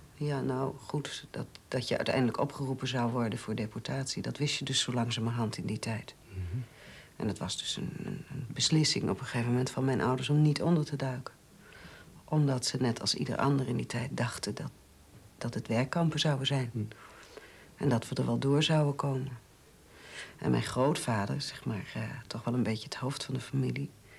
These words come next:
Speaker 1: die dacht dat het, eh, uitwisseling naar Palestina zou zijn. En die geloofde heilig in, eh, in Zionisme en in Palestina. En die wou daar graag naartoe. Die heeft daar tot het eind aan geloofd.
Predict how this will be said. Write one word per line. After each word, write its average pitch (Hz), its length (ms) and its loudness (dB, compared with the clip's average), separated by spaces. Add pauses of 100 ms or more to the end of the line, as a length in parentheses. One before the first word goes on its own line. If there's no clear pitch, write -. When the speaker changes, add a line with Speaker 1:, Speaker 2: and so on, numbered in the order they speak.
(680)
Speaker 1:
die 156 240 4
dacht - 540 0
dat 117 200 -2
het, - 340 -6
eh, 127 200 -2
uitwisseling 135 580 2
naar 123 140 0
Palestina 165 580 2
zou 143 200 -2
zijn. 127 380 -6 (1200)
En 135 80 0
die 127 120 -2
geloofde 123 520 0
heilig 120 420 0
in, 123 240 0
eh, 127 140 0
in 147 80 2
Zionisme 147 680 4
en 127 80 0
in 131 80 2
Palestina. 151 560 2
En 143 80 6
die 127 80 4
wou 127 160 4
daar 117 120 0
graag 117 300 -2
naartoe. 185 400 -4
Die 120 120 -6
heeft 120 200 -4
daar 127 120 -6
tot - 180 -12
het - 100 -10
eind 123 240 0
aan 127 100 -4
geloofd. 147 640 -4